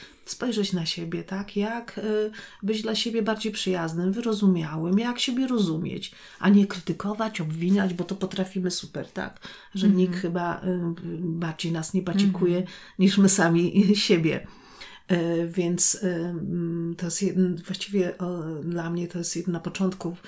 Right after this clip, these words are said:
Speaker 1: właśnie wprowadzenia do metody, to jest najważniejsza rzecz, e, którą staram się, em, no, w jakiś sposób ludziom, mm, nie wiem, wytłumaczyć, to za mało powiedziane, ale chciałabym, żeby oni to jakoś, e, zaimplementowali, też bardziej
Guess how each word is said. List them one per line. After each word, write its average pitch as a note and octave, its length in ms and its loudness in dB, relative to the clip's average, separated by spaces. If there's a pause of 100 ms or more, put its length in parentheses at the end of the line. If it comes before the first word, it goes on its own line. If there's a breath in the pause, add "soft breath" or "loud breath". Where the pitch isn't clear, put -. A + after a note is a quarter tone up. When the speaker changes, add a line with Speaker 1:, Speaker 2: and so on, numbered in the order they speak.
(260 loud breath)
Speaker 1:
właśnie F3 200 -2
wprowadzenia E3 580 -4
do E3 100 -4
metody, E3 500 -4
to E3 160 -10
jest D#3+ 380 -4
najważniejsza E3+ 640 -4
rzecz, F3 340 -8 (600 loud breath)
e, E3+ 720 -4
którą F3 360 -4
staram E3 400 -4
się, E3 400 -4 (200)
em, D#3+ 760 -8
no, F#3 260 -4
w G3 60 -8
jakiś G3 240 -4
sposób - 420 -6
ludziom, F#3 520 -2 (120)
mm, F#3 260 -4 (520 loud breath)
nie F3 120 -2
wiem, D3+ 160 -6
wytłumaczyć, F3 600 -2
to F#3 100 -4
za D#3+ 160 0
mało G3+ 260 2
powiedziane, D#3+ 580 -2
ale D#3+ 240 -6
chciałabym, E3 440 -6
żeby E3 200 -6
oni D#3+ 200 -2
to D#3+ 160 -8
jakoś, E3 380 -6 (400 loud breath)
e, E3 220 -4
zaimplementowali, E3 920 2
też D#3+ 180 2
bardziej E3 380 6